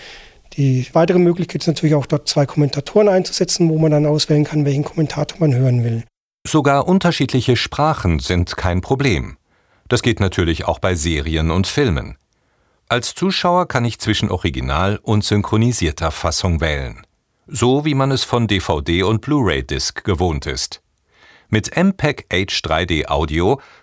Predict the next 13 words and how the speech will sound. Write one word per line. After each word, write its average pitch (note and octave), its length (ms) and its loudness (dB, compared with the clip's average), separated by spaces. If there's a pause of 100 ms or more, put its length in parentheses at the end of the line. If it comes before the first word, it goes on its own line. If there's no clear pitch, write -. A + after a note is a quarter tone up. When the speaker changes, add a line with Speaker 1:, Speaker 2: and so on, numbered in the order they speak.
Speaker 2:
können F3+ 280 0
Sender A#2+ 440 0
also C3+ 200 -2
in B2+ 140 0
Zukunft - 500 -4
ihren G#2+ 200 0
Zuschauern G#2 560 0
viele A2 320 -2
zusätzliche G2 720 -2
Angebote D#2 540 0
beim D#2+ 220 -2
Fernsehton D#2+ 720 -4
machen. D2 400 -4